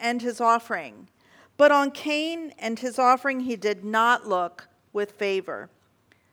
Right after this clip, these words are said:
So Cain was very angry, and his face was downcast.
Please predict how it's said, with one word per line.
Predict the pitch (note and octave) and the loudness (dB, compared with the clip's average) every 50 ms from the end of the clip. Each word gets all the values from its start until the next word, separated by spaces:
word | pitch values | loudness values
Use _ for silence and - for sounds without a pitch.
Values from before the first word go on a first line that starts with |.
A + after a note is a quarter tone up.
| _ _ _ _ _ _ _ - | _ _ _ _ _ _ _ -6
So | - A#3 A#3 A3 | -4 -4 -4 -4
Cain | - - C4+ C#4 C#4+ C#4+ D4 C#4+ C4+ | -6 -6 -2 -2 0 0 0 0 -2
was | A#3 A3 G#3 F3 F#3 | -2 -2 -4 -4 -2
very | A3+ A3+ A3+ A3+ A3+ A3+ A3 | 0 0 2 2 0 -2 -2
angry, | - G#3+ G#3+ G#3+ G#3+ A3+ G3 G3 G3+ F#3 E3 D3 C#3 D3 - _ _ _ _ _ _ _ _ _ | -2 -2 -2 -2 -2 -6 -6 -4 -4 -4 -4 -6 -10 -16 -20 _ _ _ _ _ _ _ _ _
and | - A3+ A3+ | -8 -6 -4
his | A3+ G#3+ - | -4 -6 -8
face | - - B3 B3+ B3+ C4+ C#4 C4+ - - - | -8 0 2 4 4 4 2 -4 -8 -8 -2
was | B3 A#3 A3 G3+ - | -2 0 0 -2 -2
downcast. | - A3 G3+ G3 G3 G3 G3+ - - G#3+ F3+ E3 D3+ C3 A#2+ A2+ B2 - - - - - - | -2 0 0 0 0 -2 -4 -10 -8 -8 -6 -6 -6 -8 -10 -14 -16 -16 -18 -18 -18 -20 -20